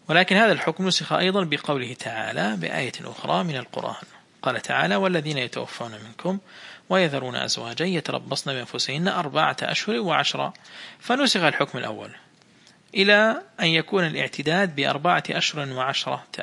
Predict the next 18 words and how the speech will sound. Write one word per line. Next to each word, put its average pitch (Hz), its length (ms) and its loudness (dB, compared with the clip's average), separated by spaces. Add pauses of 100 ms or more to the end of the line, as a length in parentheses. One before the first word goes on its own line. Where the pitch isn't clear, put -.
(100)
أيام 131 280 -6
فقط. - 360 -10 (1700)
وقالوا 220 360 6
من، 190 560 0
منه 180 220 2
كذلك 185 560 4
التخيير 170 1080 0
بين 151 260 0
الصيام 156 760 0
والفدية 175 640 0
بإيجاب 147 460 2
الصيام 120 440 -2 (240)
في 127 80 -6
سورة 147 260 -2
البقرة، 135 360 -6
ومرت 156 500 2
معنا 165 240 4
كذلك، 131 500 -4